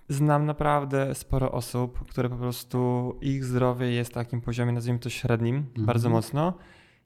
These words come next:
Speaker 1: i już by nawet być może ze sobą coś zrobiły, ale idą sobie właśnie takie badanie krwi, no i lekarz mówi, i jest super, jest
Speaker 2: Mhm.
Speaker 1: fajnie, w da-, bardzo dobrej kondycji, jest idealnie i oni dalej jakby nic z tym nie robią, e, dlatego że jakby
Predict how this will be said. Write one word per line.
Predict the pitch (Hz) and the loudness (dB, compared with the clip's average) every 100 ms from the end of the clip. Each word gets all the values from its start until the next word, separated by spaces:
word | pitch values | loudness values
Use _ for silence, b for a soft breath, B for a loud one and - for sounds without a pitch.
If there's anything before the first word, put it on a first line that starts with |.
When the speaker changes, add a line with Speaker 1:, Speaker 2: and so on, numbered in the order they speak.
| _ | _
Speaker 1:
i | 143 143 147 147 - | 0 2 2 0 0
już | 156 160 | 0 0
by | 147 151 | 0 0
nawet | 160 160 147 | 0 -2 -6
być | 139 | -4
może | 147 151 151 | -2 -2 -2
ze | 139 | -4
sobą | 135 147 147 | -6 -2 -2
coś | - 135 | -2 -2
zrobiły, | 135 127 120 127 139 | 0 2 2 2 0
ale | - 131 | -2 -4
idą | - 131 | -4 -6
sobie | 123 123 123 | -10 -10 -6
właśnie | 123 127 | -6 -6
takie | 123 - 123 120 | -8 -4 -2 0
badanie | 123 127 123 113 | 0 0 0 -4
krwi, | - - 160 180 B B B | -6 -2 0 0 B B B
no | 139 | -2
i | |
lekarz | 143 135 | 0 0
mówi, | 131 151 - - - | -2 -6 -8 -20 -12
i | - 135 - | -8 -8 -8
jest | 147 143 - - - | -4 -4 -6 -20 -16
super, | - - 147 123 113 120 - | -12 2 2 4 0 -4 0
jest | 139 101 | 2 4
Speaker 2:
Mhm. | 104 | 2
Speaker 1:
fajnie, | 135 147 | 2 2
w | |
da-, | 139 139 | 2 2
bardzo | - 139 135 | 2 0 0
dobrej | 131 127 | -4 -2
kondycji, | 131 120 113 - | 2 2 0 -4
jest | 120 117 | -4 2
idealnie | 127 120 117 131 175 185 B B - | 6 6 4 2 0 -2 B B -2
i | 160 | 2
oni | 170 165 | 4 4
dalej | 170 160 | 2 2
jakby | 139 135 | 2 2
nic | 131 | 2
z | |
tym | 139 | 2
nie | 131 | 2
robią, | 120 120 156 185 - - _ _ _ - - | 4 4 2 0 -6 -20 _ _ _ -20 0
e, | 135 127 | 2 4
dlatego | 123 123 131 131 | 2 0 -2 -2
że | 123 131 127 | -2 -2 -2
jakby | 120 120 127 | -2 0 0